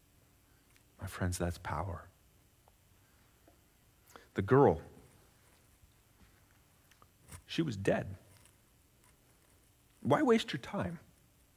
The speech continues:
<laughs> The time for miracles,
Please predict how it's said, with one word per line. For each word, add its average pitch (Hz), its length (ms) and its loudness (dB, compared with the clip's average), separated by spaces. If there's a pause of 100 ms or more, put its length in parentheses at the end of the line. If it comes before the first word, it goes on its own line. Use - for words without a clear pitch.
(260)
<laughs> - 60 -10 (1800)
The 127 100 8
time 190 400 4
for 147 160 6
miracles, 123 720 2